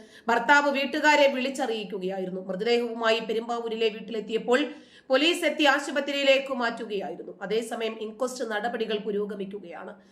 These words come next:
പോസ്റ്റ്മോർട്ടത്തിന് ശേഷം തുടർ നടപടികൾ ഉണ്ടാകും എന്നാണ് പോലീസ് വ്യക്തമാക്കുന്നത്. ഇക്കഴിഞ്ഞ ദിവസമാണ് വീട്ടിൽ പ്രസവിച്ച വനിതകൾക്ക് അവാർഡ് ദാനം നൽകിയത്. നമ്മൾ വിചാരിച്ചു എന്തൊക്കെയോ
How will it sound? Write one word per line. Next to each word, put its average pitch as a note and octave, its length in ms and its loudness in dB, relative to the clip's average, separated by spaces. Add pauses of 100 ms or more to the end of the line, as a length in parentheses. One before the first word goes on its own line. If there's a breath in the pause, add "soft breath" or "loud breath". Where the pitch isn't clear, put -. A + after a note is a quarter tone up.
(300 soft breath)
പോസ്റ്റ്മോർട്ടത്തിന് C#4+ 760 4
ശേഷം C#4 440 2
തുടർ C4+ 180 6
നടപടികൾ C4 580 4
ഉണ്ടാകും B3+ 600 2
എന്നാണ് G#3+ 340 -4
പോലീസ് G3+ 300 -8
വ്യക്തമാക്കുന്നത്. F#3 760 -12 (960)
ഇക്കഴിഞ്ഞ A3+ 320 4
ദിവസമാണ് A#3+ 600 4 (520 loud breath)
വീട്ടിൽ D4+ 360 4
പ്രസവിച്ച D#4 460 2
വനിതകൾക്ക് D4 920 2
അവാർഡ് B3+ 540 4
ദാനം A#3+ 340 2
നൽകിയത്. G#3 320 -4
നമ്മൾ G#3+ 280 -4
വിചാരിച്ചു A#3+ 480 -2
എന്തൊക്കെയോ A#3 480 -2